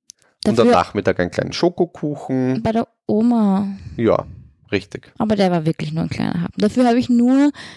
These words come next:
Speaker 2: Gemüse zum Mittag gegessen.
Speaker 1: Ich möchte hier gar nicht verurteilen, aber vielleicht tut's unsere Volkschaft.
Speaker 2: Okay. Ja, ich weiß. Morgen wird's besser. Ich muss mich ja langsam runter reduzieren.
Speaker 1: Alles
Speaker 2: Ich kann
Speaker 1: gut.
Speaker 2: ja nicht von n-, hundert auf null.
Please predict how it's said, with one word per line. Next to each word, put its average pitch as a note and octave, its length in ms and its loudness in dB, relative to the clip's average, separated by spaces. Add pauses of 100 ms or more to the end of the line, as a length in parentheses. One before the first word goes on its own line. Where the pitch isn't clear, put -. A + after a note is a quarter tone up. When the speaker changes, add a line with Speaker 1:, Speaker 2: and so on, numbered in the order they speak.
(140)
Speaker 2:
Gemüse A#3+ 400 2
zum G3+ 200 -2
Mittag F#3 300 0
gegessen. F3+ 280 -2
Speaker 1:
Ich - 60 -4
möchte B2+ 240 2
hier E3 160 0
gar D3 140 2
nicht D#3+ 180 -2
verurteilen, D#3+ 420 2
aber G#2 160 4
vielleicht A#2 340 0
tut's C3 220 -6
unsere C3 320 -2
Volkschaft. - 640 -2 (760)
Speaker 2:
Okay. G3+ 420 -6 (400)
Ja, G#3+ 260 2
ich G#3+ 140 -4
weiß. F3+ 300 0
Morgen G#3 360 2
wird's A#3+ 160 -2
besser. A3+ 220 -2
Ich A3 60 2
muss A3+ 120 0
mich B3+ 140 2
ja A#3 80 4
langsam G#3 440 0
runter F#3+ 360 -2
reduzieren. F3 380 0
Speaker 1:
Alles F3+ 140 2
Speaker 2:
Ich - 60 -2
kann G3 100 4
Speaker 1:
gut. G3 80 0
Speaker 2:
ja G#3 60 4
nicht G3+ 260 -2
von G3+ 320 0 (680)
n-, F#3+ 360 0 (200)
hundert G#3 360 2
auf G3 120 0
null. F#3 300 2